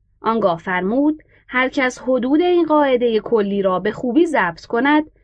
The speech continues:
بر خصم خود غلبه می‌کند.» پاورقی یک،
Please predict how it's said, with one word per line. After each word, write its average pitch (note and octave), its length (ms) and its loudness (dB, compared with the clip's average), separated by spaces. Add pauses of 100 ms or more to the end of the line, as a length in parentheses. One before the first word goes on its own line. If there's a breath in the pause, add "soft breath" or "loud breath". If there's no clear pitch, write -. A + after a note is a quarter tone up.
(160 soft breath)
بر G#3+ 220 2
خصم C4+ 540 -4
خود A#3 500 0 (240)
غلبه G#3+ 400 2
می‌کند.» D#3+ 520 -6 (1000)
پاورقی A#3+ 520 0
یک، A#3+ 640 0